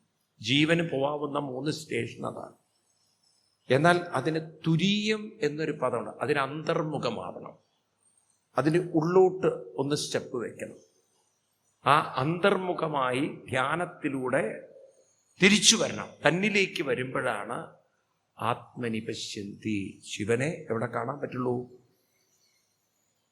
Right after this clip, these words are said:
എവിടെ കാണാൻ പറ്റുള്ളൂ? തൻ്റെ ഉള്ളിൽ. ഇതൊക്കെ മനസ്സിലാക്കിയിട്ടാണ് ആ ക്ഷേത്രം പോലും ഡിസൈൻ ചെയ്ത് വെച്ചിരിക്കുന്നത്. പക്ഷെ ഇത് എത്ര ഹിന്ദുവിനറിയാം, ആർക്കറിയും?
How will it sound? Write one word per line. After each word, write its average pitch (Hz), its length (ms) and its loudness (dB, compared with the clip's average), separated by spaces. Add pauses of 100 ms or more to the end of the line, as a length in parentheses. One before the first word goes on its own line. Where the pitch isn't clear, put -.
(840)
എവിടെ 110 200 4
കാണാൻ 131 300 2
പറ്റുള്ളൂ? 127 600 -2 (280)
തൻ്റെ 101 260 -6
ഉള്ളിൽ. 95 360 -8 (840)
ഇതൊക്കെ 196 340 4
മനസ്സിലാക്കിയിട്ടാണ് 170 1080 0
ആ 160 80 -2
ക്ഷേത്രം 156 720 -2
പോലും 147 580 -2
ഡിസൈൻ 135 480 0
ചെയ്ത് 120 200 -6
വെച്ചിരിക്കുന്നത്. - 680 -8 (720)
പക്ഷെ 104 180 -6
ഇത് 95 120 -4
എത്ര 110 400 -4
ഹിന്ദുവിനറിയാം, 127 920 -4
ആർക്കറിയും? 117 760 -8